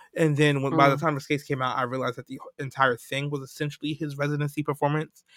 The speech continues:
Speaker 1: just
Speaker 2: Mm-hmm.
Speaker 1: chopped and screwed, really. Um, I actually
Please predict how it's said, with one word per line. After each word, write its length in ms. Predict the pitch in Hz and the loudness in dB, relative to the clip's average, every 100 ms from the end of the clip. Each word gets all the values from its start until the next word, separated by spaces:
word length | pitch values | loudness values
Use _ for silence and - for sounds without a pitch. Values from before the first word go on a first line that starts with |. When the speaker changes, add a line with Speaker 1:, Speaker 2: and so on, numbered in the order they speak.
| _ - | _ -10
Speaker 1:
just 240 | 143 143 143 | 2 4 4
Speaker 2:
Mm-hmm. 120 | 175 | 2
Speaker 1:
chopped 280 | 156 143 143 | 8 8 6
and 80 | 139 | -4
screwed, 440 | - 147 147 165 | -2 2 4 4
really. 360 | 156 156 160 175 _ - - - | 2 2 2 -2 _ -20 -14 2
Um, 580 | 151 139 135 127 123 139 _ _ _ _ _ _ _ _ _ - - | 6 6 4 0 -8 -14 _ _ _ _ _ _ _ _ _ -20 0
I 220 | 143 147 156 | 6 6 6
actually 920 | 147 147 - 156 147 143 139 135 | 0 0 -6 -2 0 0 -4 -8